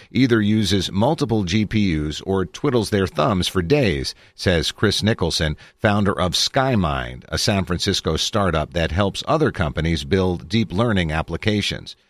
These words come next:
So every company that needs A I to improve the accuracy of its predictions and data recognition will run on them. The market is large now and will be huge. SkyMind's own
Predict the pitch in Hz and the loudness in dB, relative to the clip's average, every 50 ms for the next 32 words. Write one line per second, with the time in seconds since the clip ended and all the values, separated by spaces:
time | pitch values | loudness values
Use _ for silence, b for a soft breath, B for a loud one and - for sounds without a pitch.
0 | b b b b b b b - - 147 123 135 185 208 180 175 123 87 - 98 | b b b b b b b 2 2 4 4 4 4 4 4 2 2 2 2 0
1 | 85 73 85 78 85 80 78 85 90 95 104 107 107 101 90 - - - 98 98 | 2 2 0 0 0 0 0 0 0 2 2 2 2 2 0 -2 -2 -2 0 0
2 | 98 92 87 85 82 85 82 - 98 90 92 90 87 82 - - 156 156 131 107 | 0 0 0 0 0 -2 -2 -2 0 0 0 0 0 -2 0 0 2 2 2 2
3 | 87 78 95 90 - - 104 117 113 - 101 85 78 76 76 - 85 85 82 76 | 2 0 0 -2 0 -2 -2 -2 -2 -2 -2 0 0 0 -2 -2 -2 0 0 0
4 | 71 85 - - - - 85 76 113 127 - - - 95 87 82 85 87 85 85 | 0 -2 -4 -4 -4 -2 0 0 0 0 0 0 -2 0 0 0 0 0 0 0
5 | 80 71 101 110 117 98 92 78 85 87 80 - 85 78 80 117 127 113 - 98 | 2 2 2 0 2 0 0 0 0 0 0 -2 -4 -2 0 0 0 0 2 0
6 | 87 85 B B B B - 104 113 110 101 123 156 160 139 98 82 76 71 62 | 0 0 B B B B 0 2 2 2 2 0 0 0 0 0 -2 -2 -4 -8
7 | 52 50 50 - _ _ _ _ b b b b b 98 107 117 147 175 180 175 | -10 -14 -18 -20 _ _ _ _ b b b b b 2 2 4 4 2 2 4
8 | - 123 101 - 98 95 87 95 101 117 135 127 117 104 90 - 92 104 120 135 | 4 2 4 4 2 0 2 2 2 4 4 4 2 2 2 0 0 2 2 2
9 | 117 95 78 - - 90 95 95 98 107 107 85 120 113 101 - - - 165 196 | 2 0 0 0 -2 -2 0 2 2 2 2 2 2 2 2 0 0 0 2 2
10 | 185 127 95 78 67 - - - - _ _ _ _ _ - - - - - 175 | 4 2 2 0 -2 -6 -10 -14 -16 _ _ _ _ _ -6 -4 -2 0 2 2
11 | 175 170 160 131 117 107 104 101 101 98 - 87 - 123 156 165 143 110 95 | 2 2 2 4 4 4 4 2 2 2 0 -2 -2 0 0 2 2 2 0